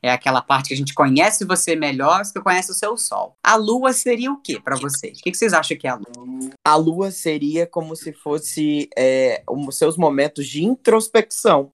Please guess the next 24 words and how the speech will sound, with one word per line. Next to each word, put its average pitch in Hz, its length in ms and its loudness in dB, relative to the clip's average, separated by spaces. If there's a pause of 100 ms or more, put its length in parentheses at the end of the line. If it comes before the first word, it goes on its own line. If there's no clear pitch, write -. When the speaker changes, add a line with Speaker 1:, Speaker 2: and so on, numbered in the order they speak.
Speaker 1:
Hum. 139 280 2
Speaker 2:
Entende? 131 300 -2 (100)
Com 139 120 4
a 139 120 6
forma 151 380 4
como 147 200 -8
você 139 360 -4
lida 131 600 0
com 123 160 -10
seus 117 200 -4
sentimentos, 120 880 -8
a 113 80 2
quando 127 280 2
você 123 300 4
tá 135 320 4 (280)
nas 135 260 2
suas 156 280 4
escuridões, 156 920 2
né? 113 320 -2
Porque 120 300 0
aí 117 260 6
a 123 100 6
lua 135 380 2
simboliza 127 800 2